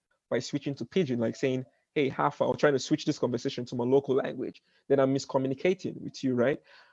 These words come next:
But because I'm sounding this way doesn't mean that I'm leaving my blackness, because I can still talk to my mom, I can still talk to my brother, I can still talk to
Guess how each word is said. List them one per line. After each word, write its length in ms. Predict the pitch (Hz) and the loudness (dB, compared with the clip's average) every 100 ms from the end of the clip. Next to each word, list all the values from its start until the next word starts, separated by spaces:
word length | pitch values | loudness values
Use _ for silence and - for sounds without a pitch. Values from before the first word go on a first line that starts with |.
| _ - | _ 0
But 100 | 143 | 2
because 200 | 156 190 | 4 2
I'm 120 | 156 | 0
sounding 340 | - 226 277 269 | 2 2 2 0
this 180 | 208 165 | 0 2
way 100 | 143 | 4
doesn't 320 | 143 143 139 | 4 2 2
mean 200 | 135 127 | 2 2
that 160 | 120 - | 2 2
I'm 220 | 123 123 | -2 0
leaving 200 | 139 139 | 0 2
my 120 | 123 | 0
blackness, 500 | 117 160 185 131 120 | 4 4 4 0 -4
because 200 | - 147 | -2 0
I 80 | 120 | 0
can 140 | 127 | -2
still 220 | 123 - 135 | -6 -4 -4
talk 220 | 131 - | -4 -6
to 60 | 127 | -4
my 120 | 120 | -2
mom, 320 | 123 185 147 | 0 0 0
I 60 | 127 | -2
can 140 | 127 | -8
still 140 | 139 | -8
talk 160 | 131 127 | -6 -6
to 80 | 127 | -6
my 100 | 123 | -6
brother, 360 | 120 160 156 135 | 2 4 4 2
I 40 | |
can 120 | 127 | -6
still 140 | 127 139 | -8 -6
talk 240 | 139 - | -6 -6
to 120 | 131 | -14